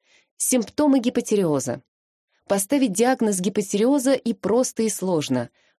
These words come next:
Просто потому, что ключ к постановке диагноза повышенный Т Т Г. Вспомним любимую поговорку эндокринологов:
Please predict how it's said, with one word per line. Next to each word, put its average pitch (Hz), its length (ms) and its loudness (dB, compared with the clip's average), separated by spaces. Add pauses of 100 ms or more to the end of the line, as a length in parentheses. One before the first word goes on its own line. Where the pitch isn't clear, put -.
(100)
Просто 156 340 0
потому, 180 380 0
что 180 260 -2
ключ 254 400 0
к - 60 -20
постановке 143 560 -2
диагноза 240 560 0
повышенный 233 640 0
Т 180 140 -4
Т 226 120 -2
Г. 143 300 -2 (480)
Вспомним 285 640 2
любимую 220 540 2
поговорку 202 600 0
эндокринологов: 190 840 -2